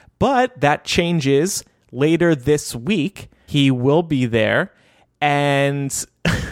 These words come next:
<laughs> there was a campaign organized to raise funds by some Trump haters um, to fly a six-meter high figure of Donald Trump as a baby.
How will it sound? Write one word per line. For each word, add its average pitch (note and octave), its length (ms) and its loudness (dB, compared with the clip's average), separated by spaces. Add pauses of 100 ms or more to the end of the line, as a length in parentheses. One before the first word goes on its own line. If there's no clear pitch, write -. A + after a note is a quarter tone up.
<laughs> - 580 -20
there D3 120 0
was D3+ 140 2
a D#3+ 100 4
campaign F3+ 680 0
organized A2+ 880 0 (640)
to D#3+ 120 2
raise D#3+ 420 2
funds D3+ 760 0 (500)
by C3+ 180 4
some C3+ 180 -2
Trump F3+ 300 0
haters C3 520 0 (640)
um, C#3+ 300 2
to - 180 -2
fly D#3+ 880 -2 (1300)
a D3 500 0 (840)
six-meter D#3 920 0
high D#3+ 220 -2
figure D#3+ 580 0
of D3+ 260 0
Donald D#3 320 0
Trump D#3 340 -2
as D#3 260 0
a E3 60 2
baby. D3 680 -2